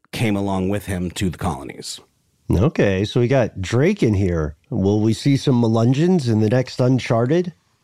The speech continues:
Speaker 2: game? Did you guys play Uncharted?
Speaker 1: I did. I didn't finish the most recent one, but those are epically great games.
Speaker 2: All right, so I expect a royalty check in the mail.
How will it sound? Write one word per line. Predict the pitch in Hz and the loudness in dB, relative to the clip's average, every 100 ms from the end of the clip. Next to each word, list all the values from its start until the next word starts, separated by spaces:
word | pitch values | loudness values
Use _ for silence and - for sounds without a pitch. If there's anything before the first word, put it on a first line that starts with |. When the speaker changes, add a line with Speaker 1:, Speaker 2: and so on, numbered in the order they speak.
| _ - | _ 0
Speaker 2:
game? | 170 180 202 190 - - - | 2 2 0 -4 -10 -20 -4
Did | |
you | 131 | 2
guys | 156 135 | 2 2
play | 151 151 | 0 2
Uncharted? | 143 135 156 147 151 - - - - | 2 2 0 0 -4 -6 -20 -12 -6
Speaker 1:
I | |
did. | 95 113 113 101 | -4 -2 0 0
I | 117 | 2
didn't | 175 | 2
finish | - 139 131 - | 2 0 0 -2
the | 113 95 | -4 -2
most | 101 95 - | -2 -4 -4
recent | 95 - 90 | -6 -6 -4
one, | 90 87 | -2 -2
but | 90 | -2
those | 104 92 | -4 -4
are | 90 - - | -6 -10 -8
epically | 120 - 101 95 | -6 -4 -4 -4
great | 78 80 - | -4 -6 -6
games. | - - - - - _ _ 123 | -12 -12 -10 -10 -14 _ _ 0
Speaker 2:
All | 117 | 2
right, | 98 147 135 - | 2 2 0 -2
so | - - 110 | -8 -2 0
I | 110 | 0
expect | 92 - 143 139 | -4 -4 -2 0
a | 104 | 0
royalty | 117 120 107 104 | 2 2 0 -2
check | 85 135 113 | -4 -2 0
in | 95 | 0
the | 87 | 0
mail. | 95 92 95 | 0 0 -2